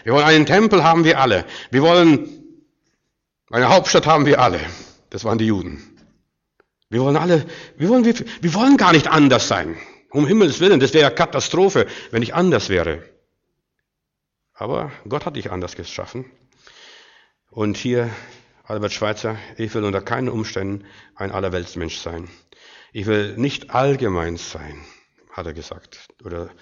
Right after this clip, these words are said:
gedacht. "Ich will nicht durchschnittlich sein, so wie alle anderen." Das ist also Befreiung. Befreite Menschen sind anders als die anderen,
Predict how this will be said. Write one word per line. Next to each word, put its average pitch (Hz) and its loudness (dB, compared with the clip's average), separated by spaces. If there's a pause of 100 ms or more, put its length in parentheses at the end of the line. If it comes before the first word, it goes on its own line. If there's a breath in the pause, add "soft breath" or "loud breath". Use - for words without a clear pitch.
(160 soft breath)
gedacht. - -14 (440 loud breath)
"Ich 123 -4
will 143 2 (460 loud breath)
nicht 165 0
durchschnittlich 135 2
sein, 90 0
so 131 0
wie 131 6
alle 147 2
anderen." 135 2 (260 loud breath)
Das 170 -2
ist 165 2
also 151 0
Befreiung. 117 -2
Befreite 143 2
Menschen 151 2
sind 131 0
anders 160 0
als 135 -2
die 139 -2
anderen, 98 -4